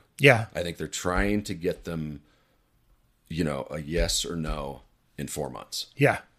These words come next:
Speaker 2: You know,
Speaker 1: Hmm.
Speaker 2: and, and, and if you don't get all the documents, then it basically, they put it on the back burner. If it passes that date, then they just, then you have to basically do it
Speaker 1: Start
Speaker 2: again.
Speaker 1: it all over
Speaker 2: Yeah.
Speaker 1: again.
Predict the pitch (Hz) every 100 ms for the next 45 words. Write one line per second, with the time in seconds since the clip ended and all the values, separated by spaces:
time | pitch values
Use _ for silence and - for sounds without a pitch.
0 | _ - 80 62 - 85 78 85 82 80
1 | - 78 - 90 90 76 87 87 85 82
2 | 80 78 80 90 - 107 107 104 - 80
3 | 78 78 73 73 - 85 80 71 - -
4 | - - _ _ _ - 78 82 - 85
5 | 85 80 78 92 110 - 95 95 95 90
6 | - - - 80 - 76 85 73 87 92
7 | - _ _ - 78 76 69 71 - -
8 | 73 76 76 73 73 67 71 - 76 67
9 | - 156 139 135 123 123 120 117 113 120
10 | 123